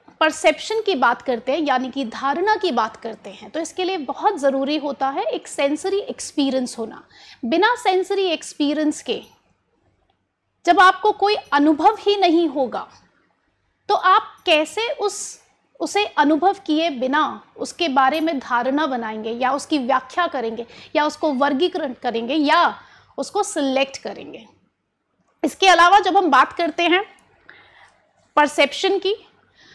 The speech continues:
तो परसेप्शन व्यक्तिपरक होता है, यानी कि सब्जेक्टिव होता है। आपके हिसाब से, जैसे कि उदाहरण के तौर पर मैं बात करूं, एक ग्लास है जिसमें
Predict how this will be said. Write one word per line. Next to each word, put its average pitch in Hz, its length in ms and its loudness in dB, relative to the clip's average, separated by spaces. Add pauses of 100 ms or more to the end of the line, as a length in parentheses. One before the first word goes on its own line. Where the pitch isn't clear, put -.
(260)
तो - 60 2
परसेप्शन 392 880 0 (600)
व्यक्तिपरक 349 640 0
होता 247 300 -6
है, 277 160 -2
यानी 277 280 0
कि 330 120 -2
सब्जेक्टिव 269 800 -4
होता - 240 -12
है। - 220 -18 (560)
आपके 381 360 4
हिसाब 330 460 2
से, 196 260 -14
जैसे 277 240 -4
कि 339 80 -4
उदाहरण 294 400 0
के 320 100 -4
तौर 294 200 -2
पर 311 120 -6
मैं 277 160 -4
बात 254 220 2
करूं, 294 260 -6
एक 269 260 -4
ग्लास 254 420 0
है 359 140 -4 (540)
जिसमें 320 420 0